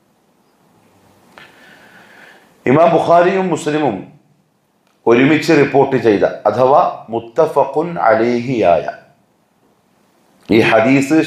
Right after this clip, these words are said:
ശാസ്ത്രത്തിൽ നമ്മൾ ഏറ്റവും അധികം സ്വീകാര്യതയോടെ സ്വീകരിക്കുന്ന ഹദീസ് എന്ന് പറയുന്നത് മുത്തഫഖുൻ അലൈഹിയായ ഹദീസാണ്. അതുണ്ടെങ്കിൽ പിന്നെ വേറൊരു ഹദീസിൻ്റെ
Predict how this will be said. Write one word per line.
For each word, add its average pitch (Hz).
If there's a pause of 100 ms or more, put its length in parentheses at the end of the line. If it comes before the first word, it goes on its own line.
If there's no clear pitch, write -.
ശാസ്ത്രത്തിൽ 131 (1500)
നമ്മൾ 123 (100)
ഏറ്റവും 165
അധികം 147 (880)
സ്വീകാര്യതയോടെ 156 (120)
സ്വീകരിക്കുന്ന 147 (120)
ഹദീസ് 143
എന്ന് 139
പറയുന്നത് 131 (840)
മുത്തഫഖുൻ 208 (100)
അലൈഹിയായ 143 (560)
ഹദീസാണ്. 104 (1160)
അതുണ്ടെങ്കിൽ 156 (100)
പിന്നെ 151 (640)
വേറൊരു 143
ഹദീസിൻ്റെ 143